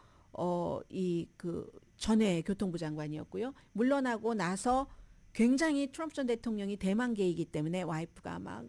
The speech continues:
인종차별적인 언사 이런 것도 엄청나게 많이 했었습니다. 그런데 그런 거 저런 거 다 떠나서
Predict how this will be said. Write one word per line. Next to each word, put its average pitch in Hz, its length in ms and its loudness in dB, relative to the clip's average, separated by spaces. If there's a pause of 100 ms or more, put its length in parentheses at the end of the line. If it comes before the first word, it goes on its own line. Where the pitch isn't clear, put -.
(160)
인종차별적인 208 1000 -4
언사 190 480 -6
이런 226 260 -6
것도 - 360 -10
엄청나게 240 840 -2 (280)
많이 214 400 4
했었습니다. 254 840 -2
그런데 254 460 -2 (260)
그런 262 220 0
거 262 100 4
저런 180 300 -6
거 196 100 -6
다 180 260 -10
떠나서 262 600 -4